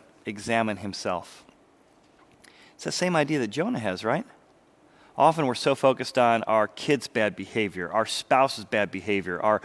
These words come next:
our boss's bad behavior, an employee where, where they've fallen short. And I'm not saying there isn't some credence there. In fact, that's the problem. There is some credence there. And so we focus on that and refuse to focus on,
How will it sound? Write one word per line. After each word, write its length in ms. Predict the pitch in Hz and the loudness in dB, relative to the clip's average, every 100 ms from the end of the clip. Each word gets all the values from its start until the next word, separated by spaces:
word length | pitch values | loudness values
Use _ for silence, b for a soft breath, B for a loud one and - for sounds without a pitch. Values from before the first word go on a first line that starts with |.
| B B | B B
our 140 | 107 | 0
boss's 480 | 98 127 135 135 120 | 4 6 6 4 -4
bad 260 | - 107 98 | 0 0 0
behavior, 440 | 101 107 104 92 | -2 0 0 -2
an 100 | 107 | -2
employee 560 | 117 101 - 147 151 113 | -2 -4 -2 2 4 4
where, 200 | 113 110 B | 2 -2 B
where 100 | - | -2
they've 120 | 127 120 | 0 0
fallen 320 | - 139 123 | 2 2 2
short. 500 | - 151 123 95 - _ B B B B B | 0 0 0 -2 -10 _ B B B B B
And 120 | 131 | 0
I'm 80 | 165 | 4
not 180 | 202 - | 4 4
saying 220 | 175 151 | 4 4
there 80 | 147 | 4
isn't 160 | 135 | 2
some 160 | 120 123 | -2 -4
credence 440 | - 190 269 196 | 0 0 0 -4
there. 340 | - 92 62 - _ _ _ b b - | -4 -6 -8 -16 _ _ _ b b 0
In 40 | |
fact, 160 | 147 139 | 2 4
that's 200 | 180 - | 4 2
the 80 | |
problem. 440 | - 170 214 175 113 B - | 0 4 6 4 2 B 2
There 180 | 143 - | 4 4
is 260 | 202 254 214 | 4 4 2
some 240 | - 135 | 2 2
credence 500 | 123 151 131 110 - | 2 0 2 0 -2
there. 360 | 117 104 101 107 B B | 0 2 2 -2 B B
And 100 | 135 | 2
so 160 | 160 | 4
we 120 | 143 | 4
focus 580 | 135 - 190 190 180 - - | 2 2 2 4 0 0 2
on 320 | 147 135 120 | 4 4 4
that 640 | 127 185 127 104 - - - B B - | 4 4 4 2 -6 -12 -14 B B -4
and 180 | 127 | 0
refuse 480 | 120 - - 202 196 | 0 -2 -4 -4 -2
to 120 | - 120 | -4 -6
focus 560 | - 135 127 135 - | 2 2 2 -4 0
on, 360 | 127 120 113 | 4 4 2